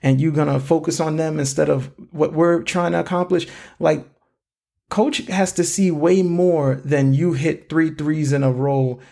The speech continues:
during one of the open gyms and you're like, "I don't know why he ain't put me on. Why coach ain't put me on? I was killing today." It's like, coach's problems are a lot bigger than,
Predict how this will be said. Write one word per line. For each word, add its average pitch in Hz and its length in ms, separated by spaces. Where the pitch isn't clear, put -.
during 127 340
one 131 160
of 123 100
the 131 100
open 135 320
gyms 135 300
and 131 100
you're 139 100
like, 139 160
"I 139 40
don't 190 240
know 190 100
why 180 200
he 185 200
ain't 185 140
put 180 140
me 185 180
on. 170 340
Why 160 160
coach 190 280
ain't 196 140
put 196 140
me 196 160
on? 196 220
I 175 60
was 180 180
killing 233 340
today." 170 440
It's 165 180
like, 185 280
coach's 208 380
problems 196 500
are 160 120
a 156 60
lot 165 260
bigger 190 240
than, 143 440